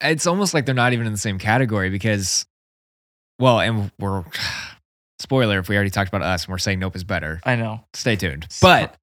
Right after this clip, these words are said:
Speaker 2: <laughs> surprise.
Speaker 1: I will say Nope was polarizing, and I was surprised by that. Like,
Speaker 2: Mm-hmm.
Speaker 1: when it came out, we, my wife and I saw it, I think, two or three times in theaters. Not, like, intentionally. We saw it with, like, family, and then we'd see
Speaker 2: Yeah.
Speaker 1: it with friends, and, you know, whatever, or vice versa. But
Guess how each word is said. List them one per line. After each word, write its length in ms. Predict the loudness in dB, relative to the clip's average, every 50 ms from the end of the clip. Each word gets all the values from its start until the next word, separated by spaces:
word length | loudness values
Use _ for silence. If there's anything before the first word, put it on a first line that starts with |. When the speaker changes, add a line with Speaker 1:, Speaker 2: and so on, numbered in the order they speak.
| -20 -20
Speaker 2:
<laughs> 160 | -20 -14 -8
surprise. 580 | -6 -2 2 4 6 6 6 6 6 6 8 8 8 8 6 -8 -18 -12 -2 2
Speaker 1:
I 100 | 4 4
will 160 | 4 4 4
say 320 | 4 2 2 2 2 2
Nope 340 | 0 0 2 2 2 2 2
was 140 | 0 -2 -2
polarizing, 760 | -2 0 2 2 2 4 4 4 4 4 4 2 0 0 0
and 80 | 2
I 140 | 2 2 4
was 160 | 4 2 2
surprised 400 | 2 0 2 2 4 4 4 4
by 100 | 2 2
that. 200 | 2 4 4 4
Like, 100 | 6 4
Speaker 2:
Mm-hmm. 100 | 4 4 2
Speaker 1:
when 140 | 2 0 0
it 120 | -2 -2
came 240 | -4 -4 -4 -2 -2
out, 340 | -2 -2 -2 -2 -4 -6 _ -12
we, 460 | -6 -2 0 2 2 2 0 0 -4 _ _ _ _ _
my 180 | -6 -2 0 2
wife 260 | 2 2 2 0 0
and 80 | 0 -2
I 60 | 0
saw 280 | 0 0 0 0 0 0
it, 60 | -4 _ _ _ -10
I 120 | -8 -6
think, 180 | -4 -4 -4 -4
two 120 | -4 -4
or 80 | -4 -4
three 160 | -4 -6 -6
times 380 | -4 -4 -2 -2 -2 -4 -4 -6
in 120 | -6 -6 -6
theaters. 480 | -6 -4 -4 -4 -6 -6 -6 -8 -10 -10 _ _ _ _ _ _ _ _ _ _ _ _ _
Not, 280 | 2 4 4 4 4 2
like, 180 | 0 -2 -2
intentionally. 440 | -2 -4 -2 -2 -4 -4 -4 -4 -2
We 80 | 0 0
saw 180 | 2 2 0
it 40 | 0 -2
with, 80 | -4
like, 120 | -8 -8 -6
family, 380 | -4 -2 -2 -2 -2 -4 -4
and 60 | -6
then 60 | -6 -4
we'd 100 | -2 0
see 60 | 0
Speaker 2:
Yeah. 60 | 0
Speaker 1:
it 40 | -2
with 100 | -4 -8
friends, 360 | -6 -6 -4 -4 -6 -6 -10
and, 200 | -12 -10 -8 -6
you 80 | -4 -4
know, 120 | -4 -4
whatever, 400 | -4 -4 -6 -6 -6 -8 -10 -10 -12 _ _ _ _ _ -14 -10
or 60 | -6
vice 220 | -4 -4 -4 -4 -6
versa. 340 | -6 -6 -6 -6 -6 -8
But 460 | -10 -2 2 4 6 6 4 2 -2